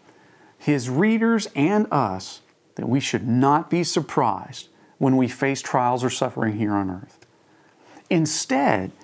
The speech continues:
we should rejoice that we get to share in Christ's sufferings. Now, why on earth would we rejoice? Well, Peter answers that question in the text. Because suffering for Christ means the Spirit of glory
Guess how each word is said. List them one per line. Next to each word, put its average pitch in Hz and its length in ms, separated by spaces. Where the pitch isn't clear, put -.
we 175 200
should 156 280
rejoice 147 920
that 143 180
we 160 140
get 156 220
to 156 100
share 202 460
in 107 120
Christ's - 360
sufferings. - 600
Now, - 120
why 185 540
on 220 200
earth 160 480
would 180 160
we 185 160
rejoice? 190 880
Well, - 120
Peter 214 380
answers 208 440
that - 240
question 117 480
in 135 160
the 156 80
text. - 580
Because 185 320
suffering 196 400
for 214 220
Christ 185 560
means 156 300
the 135 120
Spirit 190 420
of 190 140
glory 120 500